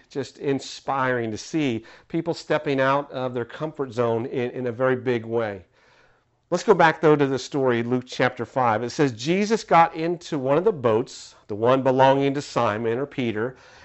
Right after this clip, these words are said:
asked him to put out a little from shore." Here's the key in this part. "Then he sat down and taught the people from the boat." We all know the story. We know that there are fish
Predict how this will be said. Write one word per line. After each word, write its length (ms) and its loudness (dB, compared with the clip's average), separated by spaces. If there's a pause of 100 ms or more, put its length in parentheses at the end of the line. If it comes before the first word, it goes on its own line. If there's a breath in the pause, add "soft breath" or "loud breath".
(120)
asked 320 0
him 140 2
to 80 4
put 320 4
out 320 4
a 120 2
little 280 4
from 220 -6
shore." 720 0 (540 soft breath)
Here's 200 -10
the 80 -6
key 260 0
in 100 4
this 160 2
part. 500 0 (320 soft breath)
"Then 100 0
he 80 4
sat 380 4
down 240 6
and 120 4
taught 300 -2
the 60 -6
people 640 -4
from 460 -6 (120)
the 80 -6
boat." 400 0 (400 soft breath)
We 140 2
all 160 8
know 240 8
the 160 -2
story. 540 0 (200)
We 200 -6
know 260 6
that 260 2
there 240 4
are 80 0
fish 640 -2